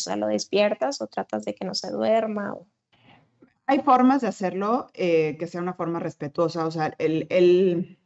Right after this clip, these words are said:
Speaker 2: es tratar como que de enganchar con él para que termine esa toma y que no sea, eh, simplemente comió dos minutos y se quedó dormido y luego otra vez te
Speaker 1: Ok.
Speaker 2: vuelve a pedir a los dos minutos, porque también,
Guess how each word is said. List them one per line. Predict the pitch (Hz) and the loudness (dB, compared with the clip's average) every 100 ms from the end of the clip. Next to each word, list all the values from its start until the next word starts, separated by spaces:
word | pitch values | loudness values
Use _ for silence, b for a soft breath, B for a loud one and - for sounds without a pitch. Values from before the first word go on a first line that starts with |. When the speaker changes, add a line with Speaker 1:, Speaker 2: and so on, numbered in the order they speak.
| _ _ - - | _ _ -20 -8
Speaker 2:
es | 208 | -6
tratar | 254 240 247 240 | -2 0 0 0
como | 320 285 | 4 4
que | 285 | 4
de | 180 | 2
enganchar | 170 165 165 190 175 | 2 0 -2 -2 -4
con | 185 190 | -2 -2
él | 170 | -2
para | 175 170 165 | -2 -2 -2
que | 180 | -4
termine | 165 151 170 190 185 180 | -6 -4 -2 -2 0 0
esa | 170 190 175 | -2 -4 -6
toma | - 156 151 170 | -2 0 0 -2
y | 180 | -4
que | 175 165 | 0 2
no | 170 | 2
sea, | 175 185 175 175 170 | 2 0 2 0 -4
eh, | - 170 156 147 143 147 - | -2 2 2 2 -2 -4 -4
simplemente | - 180 180 180 | -4 0 0 -2
comió | 180 160 165 | -2 2 2
dos | 165 | 2
minutos | 160 151 156 | 0 -2 -6
y | 160 | -8
se | 151 | -8
quedó | - 147 147 | -2 0 2
dormido | 151 165 170 156 165 - | 2 4 6 6 4 4
y | 165 | 6
luego | 165 165 | 6 4
otra | 160 | 0
vez | 156 | -2
te | 156 | -6
Speaker 1:
Ok. | |
Speaker 2:
vuelve | 151 156 | -8 -8
a | |
pedir | 147 147 | -10 -8
a | |
los | 151 147 | -8 -6
dos | 156 | -2
minutos, | 185 208 147 143 | -2 -2 -4 0
porque | 190 185 175 | 2 2 0
también, | 165 175 180 190 | 0 0 0 -2